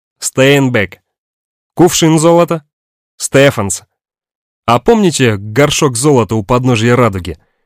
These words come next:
Черт возьми, вот название для нашей орбиты. Радуга. Температура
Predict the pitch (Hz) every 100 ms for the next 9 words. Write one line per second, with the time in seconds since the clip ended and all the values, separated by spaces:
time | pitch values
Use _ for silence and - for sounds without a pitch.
0 | _ - - 123 - 101 92 98 101 160
1 | 170 143 131 120 104 104 107 104 113 113
2 | 113 107 95 87 _ _ _ _ - 101
3 | 131 165 180 139 101 85 _ _ _ _
4 | _ _ _ _ _ - 131 151 147 160
5 | 165 156